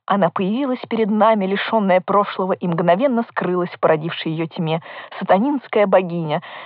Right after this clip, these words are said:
страстная, порочная, соблазнительная,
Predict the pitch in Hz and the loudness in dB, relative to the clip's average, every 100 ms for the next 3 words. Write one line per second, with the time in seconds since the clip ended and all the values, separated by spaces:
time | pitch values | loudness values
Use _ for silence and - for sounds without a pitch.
0 | - - 185 208 214 - 175 165 165 180 | -20 -2 2 4 2 0 -2 4 4 4
1 | 190 - 170 - 151 160 165 214 226 196 | 2 -4 -4 -2 2 2 2 -2 -2 -2
2 | 190 175 170 | -2 0 -2